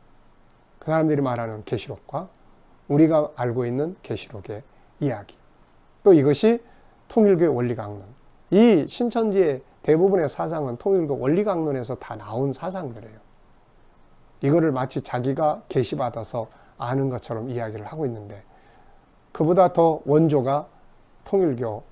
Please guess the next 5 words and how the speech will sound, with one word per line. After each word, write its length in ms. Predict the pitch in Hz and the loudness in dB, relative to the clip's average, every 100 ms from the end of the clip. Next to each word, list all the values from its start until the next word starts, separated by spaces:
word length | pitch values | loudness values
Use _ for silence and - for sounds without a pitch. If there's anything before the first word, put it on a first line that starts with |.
| - _ - | -20 _ -8
원리강론입니다. 800 | 127 127 110 104 101 107 104 - _ _ _ _ - 175 | -4 -4 -6 -14 -18 -20 -20 -20 _ _ _ _ -10 -6
거기 180 | - 214 | 2 2
다 140 | 208 | 2
나온 240 | 202 147 151 | -4 -4 -4
것들이에요. 360 | 139 - 123 | -4 -8 -14